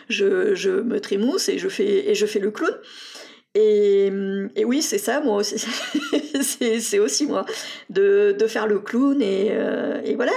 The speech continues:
et avant je ne le faisais que chez moi. Et encore pas tout le temps, parce que, bah, forcément, si j'ai focalisé sur tout ce qui a pas été dans ma journée, bah, j'ai moins envie de, de danser.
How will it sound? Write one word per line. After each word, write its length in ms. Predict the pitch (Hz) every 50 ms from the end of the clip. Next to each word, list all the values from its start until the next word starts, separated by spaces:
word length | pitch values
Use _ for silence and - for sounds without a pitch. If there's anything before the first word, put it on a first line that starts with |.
| 440 254
et 80 | -
avant 240 | - 196 202 269 311
je 140 | 285 247 220
ne 80 | 196
le 100 | 190 190
faisais 300 | 196 - 202 190 233 226
que 180 | 233 - 277 269
chez 160 | 285 - -
moi. 260 | 202 240 269 - - - _ _ _ _ _ _ _ - -
Et 120 | 220 220
encore 340 | 214 214 214 - 247 247 -
pas 80 | 220
tout 140 | - - -
le 80 | 214 -
temps, 280 | 294 523 - - - -
parce 160 | - - -
que, 80 | - 233
bah, 160 | 190 175 175
forcément, 420 | - - 214 - - 208 208 240 277
si 180 | - - 196
j'ai 520 | 180 180 190 185 180 180 180 175 170 170 - - - - - - -
focalisé 580 | - - 214 - 214 208 208 214 214 220 220 233
sur 220 | 226 - 196 -
tout 80 | - 220
ce 80 | -
qui 80 | - 208
a 20 |
pas 140 | 202 - 196
été 180 | 185 - 226 226
dans 140 | 220 202
ma 100 | - 208
journée, 380 | 196 - 196 185 214 233 247 240
bah, 120 | 240 208
j'ai 180 | - - 185 190
moins 240 | - 160 175 208 226
envie 300 | 220 196 185 190 226 226
de, 1000 | 208 202 180 180 180 175 175 165 175 - 220 - - - - - - - - -
de 140 | - - 202
danser. 280 | 202 202 214 - -